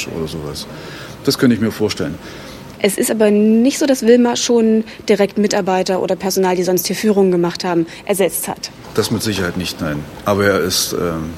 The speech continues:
Speaker 1: involviert in das Team. Das fand ich recht interessant. Wir hatten letztes Jahr ein Teamfoto gemacht und da hat <laughs> meine Kollegin drauf bestanden, dass Wilma mit fotografiert wird. Also irgendwo ist sie angenommen.
Speaker 2: Janine Bressler ist noch bei uns. Sie ist wissenschaftliche Mitarbeiterin an der T H Wildau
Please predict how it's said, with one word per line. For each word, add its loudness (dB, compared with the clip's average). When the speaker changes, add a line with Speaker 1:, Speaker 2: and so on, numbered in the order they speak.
Speaker 1:
involviert 0
in 2
das 2
Team. 0
Das -6
fand 0
ich -4
recht -4
interessant. -2
Wir 0
hatten 0
letztes -2
Jahr 0
ein 0
Teamfoto 0
gemacht 0
und 0
da 0
hat -2
<laughs> -
meine 4
Kollegin 0
drauf -4
bestanden, -2
dass -2
Wilma 4
mit 0
fotografiert -4
wird. -4
Also 0
irgendwo 4
ist 2
sie 0
angenommen. -2
Speaker 2:
Janine 4
Bressler -2
ist -2
noch -4
bei -4
uns. 2
Sie -4
ist -6
wissenschaftliche -2
Mitarbeiterin -2
an -4
der -4
T 0
H -2
Wildau 4